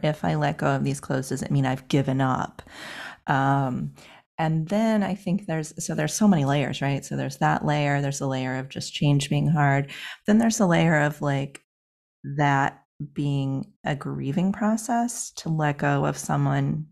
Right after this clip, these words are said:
that you maybe are no longer, maybe kind of letting go a little bit of a past self. Um, I often listen to Brianna Campos talk about body grief,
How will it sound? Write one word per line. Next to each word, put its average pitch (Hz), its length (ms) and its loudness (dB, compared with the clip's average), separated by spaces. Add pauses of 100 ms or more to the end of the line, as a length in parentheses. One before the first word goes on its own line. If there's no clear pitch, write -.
(160)
that - 140 -4
you 147 180 -2
maybe 139 500 -2
are 135 140 -2
no 135 260 -2
longer, 170 800 0
maybe 151 320 -4
kind - 180 -6
of 143 120 -4
letting 135 240 -2
go 147 360 0
a - 60 -2
little 185 220 -2
bit 185 160 -2
of 180 100 -2
a 170 80 -4
past 170 320 -4
self. 160 380 0
Um, 143 280 0
I 143 200 -2
often 139 400 -2
listen 143 340 -2
to 135 220 -2
Brianna 139 360 -2
Campos 135 560 -2
talk - 260 -8
about 139 200 -2
body 151 280 -4
grief, 143 440 -2